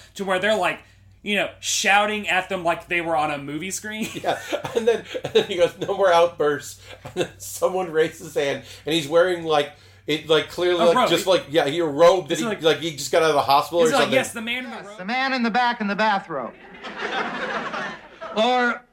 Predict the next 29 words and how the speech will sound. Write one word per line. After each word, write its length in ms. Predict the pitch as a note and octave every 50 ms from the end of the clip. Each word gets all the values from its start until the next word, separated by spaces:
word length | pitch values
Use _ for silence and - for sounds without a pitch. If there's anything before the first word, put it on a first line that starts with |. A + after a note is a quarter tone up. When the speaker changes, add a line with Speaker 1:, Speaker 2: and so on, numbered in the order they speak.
| -
Speaker 3:
oohs 760 | - C#4 C#4+ D4+ D#4 D#4 D#4 D#4 D4+ D4 C#4+ C#4+ C4+ B3 G#3+
and 120 | B3 A#3 A3
ahs, 680 | A3 A3 A3+ A3 A3 A3 A3 A3+ A3+ A3+ A#3 A3+ G3+ A3+
okay? 640 | A3 A3 A3 G3 - - G#3+ G#3+ A3 A3 A3+ A3 G#3+
Speaker 1:
Yeah. 880 | G3+ - - - C#4 - - - - - - - - - - - - A3 A#3+ B3+
Speaker 2:
And 100 | B3 A#3+
it's 100 | - G3+
like, 180 | G3+ F#3+ F#3+
that's 160 | - A3 - -
a 60 | G3
good 280 | - - D3+ C#3+ C#3
line. 220 | B2+ A2+ G#2+ G2+ G#2+
There 160 | D3 F#3+ A3
are 40 | A3+
a 40 | A3
couple 460 | - A3+ - A3 G#3+ G#3 F#3 - - - - - _ _ _ -
very 360 | F#2+ G2+ A#2+ C#3 D#3 F3 F3+ F3+
good 200 | D#3+ F3 E3+ C#3+
lines 420 | D3 C#3 C3+ C#3 C3+ B2+ C3 - -
in 200 | B2+ A#2+ A#2+ A#2
it. 280 | A2+ A2 G#2+ A2 - - _ _ _ _ -
Um, 680 | A#2 A2+ A2+ A2 G#2+ G#2+ G#2 G#2 G2+ F#2+ F#2+ F#2 F#2 F#2 _ _ _ _ _ _ - - _ _ _ _ _ _ -
it's 240 | C#3 C3 B2+ - -
this, 260 | C#3+ C#3+ C#3 - - -
it's 200 | D#3 C#3+ B2+ -
this 200 | D3+ D#3 D3 -
very 640 | B2+ A2 G#2 G#2 G#2 B2+ D#3 E3+ F#3 G3 G3 F3+ C#3
weird 460 | B2 B2+ C3+ C#3+ C#3+ C#3 B2+ - -
thing 560 | - C3 B2+ B2 B2 A#2+ A2 G#2 G2+ F#2+ G2